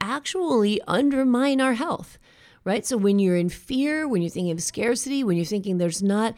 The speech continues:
an abundance of health, right? There's not an abundance of good news. The news that's going to come to me is going to be negative and bad.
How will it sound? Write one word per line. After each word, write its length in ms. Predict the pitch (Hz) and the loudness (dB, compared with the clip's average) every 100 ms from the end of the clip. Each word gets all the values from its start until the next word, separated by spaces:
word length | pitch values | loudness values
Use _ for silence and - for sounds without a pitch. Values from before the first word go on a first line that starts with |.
| - - _ | -14 -20 _
an 140 | 214 | 2
abundance 760 | 208 165 - 196 214 202 196 - | 4 0 -4 -2 0 2 0 -2
of 140 | - 175 | -6 -4
health, 540 | - 180 156 - - | -2 0 -2 -4 -6
right? 300 | 170 165 170 - - - | -2 0 -2 -6 -20 -6
There's 240 | 180 170 | -2 0
not 320 | 196 202 190 - | 2 2 2 0
an 100 | 190 | 2
abundance 800 | 196 160 170 202 208 180 170 - - | 2 0 0 2 2 2 -2 -4 -6
of 180 | 165 160 | -6 0
good 220 | 175 156 | 0 2
news. 560 | 156 160 147 - - - - - | 2 2 0 -4 -10 -12 -20 0
The 80 | 175 | 4
news 400 | 190 208 220 208 | 6 6 4 2
that's 200 | 180 - | -2 0
going 220 | 190 185 | 0 0
to 100 | 185 | -2
come 380 | - - 185 196 | -2 2 4 2
to 140 | 190 | 0
me 260 | 170 156 - | -2 -2 -2
is 160 | 165 170 | -4 -2
going 300 | 170 165 170 | 0 2 0
to 100 | 170 | -2
be 220 | 160 160 | -4 0
negative 440 | 156 156 165 151 147 | 0 0 -2 -2 -2
and 140 | 147 | -2
bad. 340 | 175 156 110 | -2 -4 -6